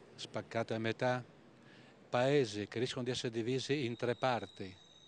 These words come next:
E un esempio poi che potrebbe durare per decenni,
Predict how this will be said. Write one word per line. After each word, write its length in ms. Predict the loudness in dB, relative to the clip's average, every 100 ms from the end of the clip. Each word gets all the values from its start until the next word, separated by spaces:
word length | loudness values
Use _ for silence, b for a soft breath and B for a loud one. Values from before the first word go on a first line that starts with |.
| -20 _ _ _ _ B B B _
E 640 | -4 -2 0 0 -2 -6 -10 _ B B B B _ -16
un 200 | -10 -8
esempio 720 | -4 0 0 -2 -2 -2 -2
poi 260 | 0 0 0
che 100 | -4
potrebbe 480 | -6 -4 -4 -2 -2
durare 540 | -2 -2 -2 -2 -2
per 180 | -4 -6
decenni, 680 | -6 -4 -4 -4 -10 -12